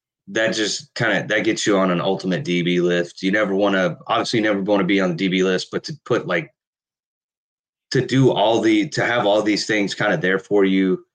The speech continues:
and do all these things, and then to put your kid in a bad situation like that, as well as your other family. And hopefully more news comes out that,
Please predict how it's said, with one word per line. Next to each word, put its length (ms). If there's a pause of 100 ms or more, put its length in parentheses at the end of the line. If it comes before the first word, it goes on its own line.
(360)
and 220
do 160
all 140
these 220
things, 520
and 220
then 160
to 80
put 340
your 80
kid 320
in 100
a 40
bad 260
situation 560
like 220
that, 380 (680)
as 180
well 260
as 140
your 140
other 180
family. 640
And 280
hopefully 400
more 200
news 240
comes 240
out 260
that, 200